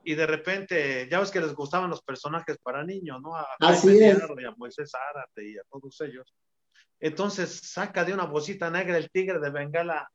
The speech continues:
Speaker 1: la máscara de Pinocho y se la pone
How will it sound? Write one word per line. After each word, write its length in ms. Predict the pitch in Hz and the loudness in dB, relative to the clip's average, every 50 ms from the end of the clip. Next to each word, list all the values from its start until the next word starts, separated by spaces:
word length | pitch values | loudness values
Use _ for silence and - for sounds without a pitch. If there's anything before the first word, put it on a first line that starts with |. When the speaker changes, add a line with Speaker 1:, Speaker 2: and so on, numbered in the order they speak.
| _ _ _ _ _ _ _ _ _ _ _ - | _ _ _ _ _ _ _ _ _ _ _ -8
Speaker 1:
la 140 | 127 131 143 | -6 -4 -4
máscara 460 | 151 170 196 190 190 185 165 151 147 | -2 -2 -4 -4 -2 -2 -2 -2 -2
de 160 | 135 139 135 | -2 -4 -6
Pinocho 920 | - - 139 135 139 139 151 175 196 190 - - 165 180 185 190 175 - _ - | -8 -8 -6 -6 -4 -4 -2 -2 -2 -2 -4 -4 -6 -8 -8 -8 -12 -16 _ -14
y 120 | 156 135 | -14 -10
se 160 | - - 135 | -6 -4 -4
la 180 | 131 135 135 135 | -4 -4 -6 -8
pone 600 | - 180 196 202 180 160 156 156 147 135 143 | -6 -4 -4 -2 -2 -2 -2 -2 -4 -6 -8